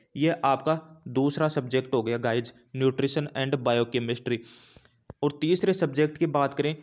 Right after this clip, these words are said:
तो तीसरे सब्जेक्ट प्रैक्टिकल वाला है, जिसका, जिसमें आपका प्रैक्टिकल होगा found-, fundamental of nursing, इसमें आपका प्रैक्टिकल होगा, यह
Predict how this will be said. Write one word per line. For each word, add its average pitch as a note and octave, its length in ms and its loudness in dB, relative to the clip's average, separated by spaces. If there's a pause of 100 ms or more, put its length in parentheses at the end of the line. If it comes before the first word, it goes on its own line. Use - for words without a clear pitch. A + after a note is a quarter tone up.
तो D3 100 0
तीसरे D3+ 400 0
सब्जेक्ट C#3+ 440 0
प्रैक्टिकल C#3 520 0
वाला C#3+ 200 2
है, C#3 80 2
जिसका, C#3+ 320 -2 (180)
जिसमें C#3 320 -2
आपका C3+ 260 0
प्रैक्टिकल C#3+ 440 0
होगा C#3 260 0 (320)
found-, C#3 420 0 (280)
fundamental D3 680 0 (120)
of C#3+ 220 2
nursing, B2+ 400 -4 (120)
इसमें C#3+ 260 -6 (100)
आपका C3 280 0
प्रैक्टिकल C#3+ 540 -2
होगा, B2 200 0
यह C3+ 160 0